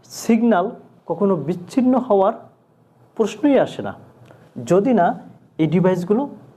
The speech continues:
নষ্ট না হয়ে যায়। যদি নষ্ট হয়ে যায়, তাহলে তো কোনো কথা নাই। এজন্যই এখানে বলা হচ্ছে নিরবিচ্ছিন্ন মান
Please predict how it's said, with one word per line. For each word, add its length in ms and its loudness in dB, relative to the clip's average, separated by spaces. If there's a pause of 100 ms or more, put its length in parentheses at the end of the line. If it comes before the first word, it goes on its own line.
(200)
নষ্ট 340 -2
না 180 0
হয়ে 240 -2
যায়। 180 -4 (1120)
যদি 200 2
নষ্ট 340 2
হয়ে 160 4
যায়, 200 0 (360)
তাহলে 220 -2
তো 80 2
কোনো 220 2
কথা 240 -2
নাই। 200 -6 (1400)
এজন্যই 500 0 (400)
এখানে 320 0
বলা 220 0
হচ্ছে 360 -4 (460)
নিরবিচ্ছিন্ন 720 2
মান 300 0